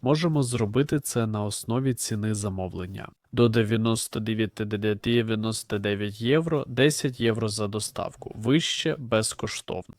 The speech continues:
Ось як це виглядати. Спочатку для нижнього діапазону. Тиснемо «Готово», додаємо тариф,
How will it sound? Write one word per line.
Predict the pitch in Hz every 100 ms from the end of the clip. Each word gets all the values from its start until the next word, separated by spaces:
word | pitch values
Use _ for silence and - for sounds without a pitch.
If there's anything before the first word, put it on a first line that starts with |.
| -
Ось | 123 123 -
як | 101
це | -
виглядати. | 98 98 98 92 87 -
Спочатку | - 117 - 135 139 143
для | 127 113
нижнього | 107 113 104 113 104
діапазону. | 98 104 101 101 98 92 87 90 -
Тиснемо | 131 - 120 110 101
«Готово», | 107 - 127 160 170 185 -
додаємо | 120 113 113 107 107 107 107
тариф, | - 98 107 151 170